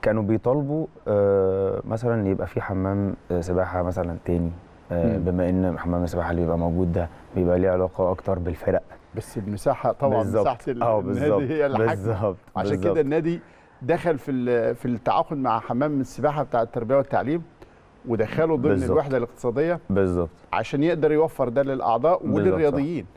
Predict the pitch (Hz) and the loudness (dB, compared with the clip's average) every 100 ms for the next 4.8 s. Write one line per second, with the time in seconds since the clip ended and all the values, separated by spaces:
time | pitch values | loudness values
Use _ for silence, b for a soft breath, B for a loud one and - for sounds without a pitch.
0 | - 104 85 78 - _ 95 85 80 87 | -4 -2 -2 -6 -16 _ -2 -2 -6 -12
1 | 82 90 - B B B B - 95 95 | -8 -10 -10 B B B B -2 2 4
2 | 95 95 95 95 92 92 95 95 95 - | 4 4 4 4 4 2 2 0 0 0
3 | 117 113 123 131 123 127 104 - 101 113 | 0 2 0 0 -2 0 0 0 0 -2
4 | 110 95 104 107 - 98 92 | -2 0 2 2 0 -6 -4